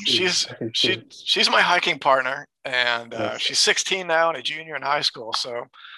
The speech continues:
Speaker 2: I think m-, our days of hiking together a lot are, are kind of getting numbered as she gets older, so.
Speaker 1: Wow. Is there something you want to share about Baltimore Jack that people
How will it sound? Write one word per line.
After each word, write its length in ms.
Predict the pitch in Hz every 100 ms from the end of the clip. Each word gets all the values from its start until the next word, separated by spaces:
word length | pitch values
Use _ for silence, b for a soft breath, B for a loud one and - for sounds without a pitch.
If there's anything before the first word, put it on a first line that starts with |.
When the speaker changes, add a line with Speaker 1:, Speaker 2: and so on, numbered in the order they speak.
| B B B _
Speaker 2:
I 60 | 123
think 280 | 180 - - 131
m-, 60 | -
our 120 | 135
days 300 | 135 147 147
of 80 | 131
hiking 320 | 147 147 147
together 300 | 131 127 123
a 100 | 120
lot 240 | 123 143 -
are, 140 | - _ -
are 160 | 113 - -
kind 180 | 165 170
of 80 |
getting 320 | 143 135 113 113
numbered 360 | 160 123 107
as 180 | 104 107
she 140 | 127
gets 200 | 113 117 -
older, 380 | 127 139 - 123
so. 320 | - - 156 - _ B B B B B _ _ _ _ _ _ _ -
Speaker 1:
Wow. 400 | 117 107 104 - B B B B 160
Is 240 | 151 143
there 640 | 170 165 165 165 151 -
something 760 | - - 165 - - 156 156 156
you 360 | 151 139 131 135
want 360 | 131 135 - - _ -
to 200 | 139 127
share 720 | - 143 131 127 123 117 -
about 560 | 127 120 113 110 -
Baltimore 460 | 120 117 117 117 110
Jack 460 | 113 110 110 - _
that 200 | 110 -
people 720 | 127 120 117 113 110 110 -